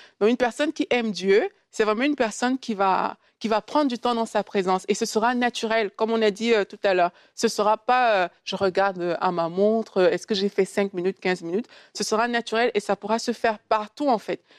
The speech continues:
Quel que soit l'endroit où tu es, tu vas juste connecter avec Dieu de façon naturelle et ça va produire, euh, quelque chose de vivant.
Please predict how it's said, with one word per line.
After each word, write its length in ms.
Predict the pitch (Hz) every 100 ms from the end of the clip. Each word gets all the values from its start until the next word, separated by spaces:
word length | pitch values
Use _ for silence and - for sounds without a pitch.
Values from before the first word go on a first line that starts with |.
| _
Quel 160 | 247 247
que 80 | 247
soit 180 | 233
l'endroit 340 | 208 190 240 269
où 60 |
tu 240 | 262 - 214
es, 180 | 208 214
tu 120 | -
vas 100 | 208
juste 220 | 196 302
connecter 440 | - 233 233 - 269
avec 260 | 226 220
Dieu 140 | 196 214
de 80 | 190
façon 320 | 190 - 190
naturelle 480 | 170 - 180 220 285 - - -
et 80 | 208
ça 120 | 202
va 140 | 226
produire, 460 | - 226 190 226 233
euh, 200 | 196 185
quelque 260 | 226 - 208
chose 280 | 220 208
de 100 | 185
vivant. 400 | 196 190 185 165